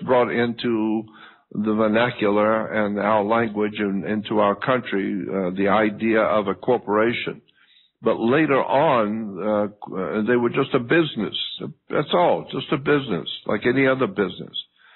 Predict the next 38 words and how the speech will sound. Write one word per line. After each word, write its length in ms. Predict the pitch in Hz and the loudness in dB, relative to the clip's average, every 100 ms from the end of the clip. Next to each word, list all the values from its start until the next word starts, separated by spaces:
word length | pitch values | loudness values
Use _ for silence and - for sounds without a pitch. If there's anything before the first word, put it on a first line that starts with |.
| - - - - | -20 -20 -18 -2
There's 240 | 123 113 | 0 2
a 40 | 113 | 0
particular 720 | 135 - 170 160 143 123 73 - _ - - - | -4 -2 -2 2 0 0 -6 -14 _ -8 -4 0
kind 460 | 175 156 123 110 | 4 4 2 2
of 180 | 107 101 | -2 0
business 460 | 107 98 104 113 123 | 0 0 -2 -4 -4
and 260 | - 110 107 | -4 -4 -2
where 160 | 113 113 | 0 2
you 200 | 107 117 | 0 0
get 160 | 120 - - | 0 0 -2
certain 280 | 135 117 113 | -2 -2 -8
perks 380 | - 143 120 - - | -2 0 0 -2 -4
from 180 | 113 | 0
the 80 | 104 | 0
government 540 | 104 127 113 95 101 90 | 2 2 2 -2 -2 -4
if 140 | 101 101 | -8 -4
you're 120 | 98 | -6
a 40 | |
corporation. 880 | 92 113 104 101 95 87 - 101 123 - - - - | -4 -4 -2 0 0 0 -4 -6 -8 -10 -20 -18 -4
But 280 | 98 123 123 | 2 4 4
on 180 | 123 | 2
the 120 | 117 95 | 2 2
other 280 | 131 175 120 | 2 2 2
hand, 380 | 110 101 120 131 | 2 0 0 -4
you 120 | 107 | -4
get 200 | 123 120 - | -2 -2 -2
certain, 540 | 139 82 113 110 92 | -2 -2 -2 -2 0
uh, 160 | 95 104 - - 92 _ _ _ _ - | 2 2 0 -14 -18 _ _ _ _ -4
perks 360 | 165 160 156 - - _ - - - | 0 2 0 -12 -14 _ -20 -20 -6
and 160 | 113 107 | -4 -2
certain 360 | 139 131 - 117 | 0 0 -2 -2
things 280 | 131 127 117 | 2 2 0
you 120 | 120 | -4
can 200 | 117 104 | -2 -2
do 200 | 104 123 | 0 0
as 60 | 110 | 2
a 60 | 113 | -2
corporation 960 | - 117 - 117 127 127 - 85 107 | 0 0 2 2 2 0 -2 -2 -4